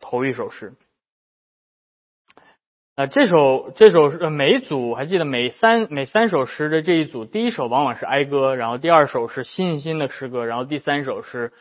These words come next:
对颂-，圣城的颂赞或者对上帝祝福的这种颂赞。那，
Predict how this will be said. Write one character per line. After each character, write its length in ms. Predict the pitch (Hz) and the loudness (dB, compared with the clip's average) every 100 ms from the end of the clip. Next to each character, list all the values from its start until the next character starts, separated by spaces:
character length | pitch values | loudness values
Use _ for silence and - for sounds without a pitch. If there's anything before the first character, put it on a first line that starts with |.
| _ _ - | _ _ -6
对 100 | 180 | -6
颂-， 300 | - 180 - | -2 -4 -4
圣 280 | - 214 170 | -6 -4 -4
城 240 | - 113 120 | -6 -10 -8
的 80 | |
颂 240 | 123 170 131 | -6 -6 -4
赞 240 | 143 123 | -2 -2
或 80 | 120 | -6
者 60 | 113 | -8
对 100 | 123 | -8
上 320 | - 143 131 | -4 -4 -4
帝 240 | 131 123 _ _ - | -6 -8 _ _ -2
祝 160 | 196 | -2
福 220 | 139 120 | -2 -4
的 100 | 120 | -2
这 120 | 123 117 | -2 -4
种 240 | 110 101 | -8 -12
颂 260 | - 131 117 | -12 -10 -4
赞。 300 | 117 104 - _ _ _ _ _ _ _ _ _ _ _ | -6 -6 -20 _ _ _ _ _ _ _ _ _ _ _
那， 460 | 165 170 156 135 | 2 4 6 2